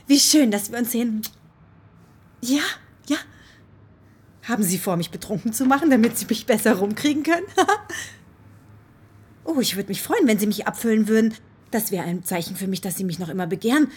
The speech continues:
Ist meine Wirkung auf Sie schon vergangen? Ich hab doch gesagt, ich möchte, dass es echt und natürlich und spontan ist.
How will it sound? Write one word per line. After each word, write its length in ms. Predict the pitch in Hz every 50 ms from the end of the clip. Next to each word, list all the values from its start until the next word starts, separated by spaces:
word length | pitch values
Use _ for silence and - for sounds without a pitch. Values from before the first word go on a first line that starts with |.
| - - - - _ _ _ -
Ist 160 | 220 - -
meine 220 | 226 208 208 196
Wirkung 240 | 185 208 202 220 202
auf 120 | 185 185 -
Sie 120 | - 214
schon 160 | - - 208
vergangen? 400 | 190 - 196 170 175 190 254 339 427 - - _ _ _ _ _ - - _ _ _ _ _ _ _ _ _ _ _ - _ _ _ _ _ _ _ _ - _ _ _ _ _ -
Ich 140 | - -
hab 120 | 220 214 -
doch 140 | - - -
gesagt, 320 | 214 165 208 196 202 -
ich 100 | 170 -
möchte, 240 | 208 208 202 - 208
dass 160 | 185 185 175
es 140 | 202 - -
echt 300 | 220 269 277 - - - - - -
und 100 | - 208
natürlich 420 | 196 190 - - 269 294 277 -
und 80 | - 214
spontan 460 | - - 208 202 - 202 233 311 349
ist. 260 | 233 214 - - -